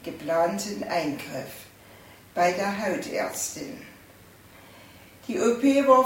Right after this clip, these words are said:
vorbereitet. Als die Ärztin kam, konnte sie keine kranke Stelle mehr finden und ich habe mit großer Freude und Dankbarkeit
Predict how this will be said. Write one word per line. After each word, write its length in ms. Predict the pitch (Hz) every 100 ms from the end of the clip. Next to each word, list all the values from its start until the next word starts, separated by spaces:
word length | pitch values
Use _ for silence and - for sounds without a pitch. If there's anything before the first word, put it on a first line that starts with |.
| -
vorbereitet. 1000 | 202 175 - 135 139 - 143 - - - - - - - -
Als 260 | 262 - -
die 140 | 240
Ärztin 520 | 226 226 - - 165
kam, 560 | 180 180 165 170 214 - - - - - - -
konnte 320 | 269 294 285
sie 260 | - 240 -
keine 480 | 233 254 269 277 -
kranke 460 | 196 208 214 214
Stelle 420 | - - 180 180
mehr 240 | 180 175 175
finden 720 | - 175 143 143 139 135 - - - - - - -
und 160 | 214 180
ich 160 | 156 180
habe 160 | 175 139 143
mit 180 | -
großer 520 | - - 123 277 277 247
Freude 580 | - 196 202 202 185
und 260 | - - -
Dankbarkeit 840 | 214 233 - 190 190 196 180 175